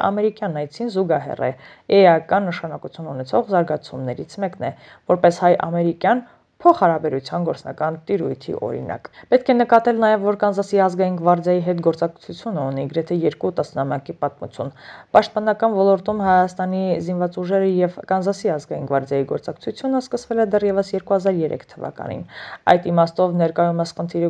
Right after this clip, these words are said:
գործակցությունը խորացնելն ու դրա արդյունավետությունը շարունակաբար բարձրացնելն է, ինչը կարևորագույն նշանակություն ունի հատկապես այժմ, երբ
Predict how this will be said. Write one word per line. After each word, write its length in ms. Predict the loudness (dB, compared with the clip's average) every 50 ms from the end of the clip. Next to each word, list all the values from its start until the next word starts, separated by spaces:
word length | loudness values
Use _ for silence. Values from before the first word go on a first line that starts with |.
| 0 -2
գործակցությունը 640 | -2 -2 -6 -8 -8 -12 -12 -8 -6 -4 -2 -2 -2 -2 0
խորացնելն 600 | 0 2 2 0 0 -4 -6 -6 -4 -2 -2 -2
ու 80 | 0 0 2
դրա 140 | 4 4 4 4 4
արդյունավետությունը 800 | 0 -2 -6 -8 -6 -6 -4 -4 -6 -6 -8 -8 -10 -10 -10 -10 -10
շարունակաբար 600 | -10 -10 -10 -10 -10 -8 -8 -4 0 2 2 2 2
բարձրացնելն 640 | -2 -2 -2 -6 -10 -8 -4 -2 -2 -2 -2 -4 -6
է, 20 | -8 -8 -12 -20 -20 -20 -18 _ -8 -8
ինչը 180 | -4 -2 0 6 8
կարևորագույն 640 | 8 8 8 6 4 2 2 0 0 -4 -4 -4
նշանակություն 680 | -6 -6 -6 -6 -6 -6 -6 -6 -8 -8 -8 -8 -6 -4
ունի 160 | -2 -2 -2 -2 -2 -2
հատկապես 460 | -4 -2 -6 -6 -6 -8 -8 -10 -14 _ _ -8
այժմ, 340 | -8 -6 -4 -2 -2 -2 -2 -4 -10 -18 -20 -14 _ 0 2 2
երբ 120 | 2 2